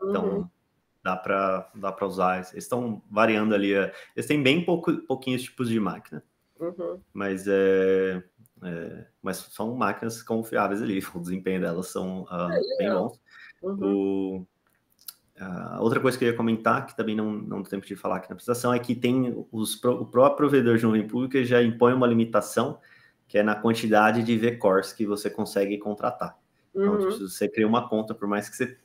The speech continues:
Speaker 1: ponha o cartão de crédito ali, queira pagar, eles não deixam você ir lá e alugar mil máquinas, eh, de uma vez.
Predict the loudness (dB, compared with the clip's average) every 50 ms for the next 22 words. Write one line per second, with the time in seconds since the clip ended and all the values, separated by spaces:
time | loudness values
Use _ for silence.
0 | _ _ _ _ 0 2 2 2 2 2 2 0 0 0 0 0 0 -2 -2 2
1 | 2 2 2 2 0 -2 -2 -2 -2 -2 0 2 2 2 2 2 2 2 4 2
2 | 2 2 0 -2 -6 -18 -20 _ _ _ _ -8 -4 0 2 2 4 6 6 6
3 | 6 4 2 0 0 -2 -4 -6 -8 -4 -2 -2 0 2 2 4 6 4 4 6
4 | 6 6 6 6 6 4 4 4 4 4 4 2 0 0 4 4 4 4 4 4
5 | 2 2 0 0 0 -4 -4 -6 -4 -6 -8 -12 -8 -4 -2 0 0 0 0 -2
6 | -2 -2 -2 -4 -6 -8 -10 -10